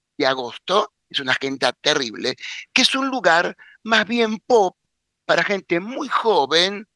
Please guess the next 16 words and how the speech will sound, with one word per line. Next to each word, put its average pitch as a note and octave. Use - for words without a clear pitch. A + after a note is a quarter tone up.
que, F#3
mm, -
no B3
se G#3
hace E3+
casi D#3+
música C#3+
clásica, A3
pero G3+
ella A#3+
tiene A3+
ese F#3+
feeling F3
con E3+
los D#3
jóvenes E3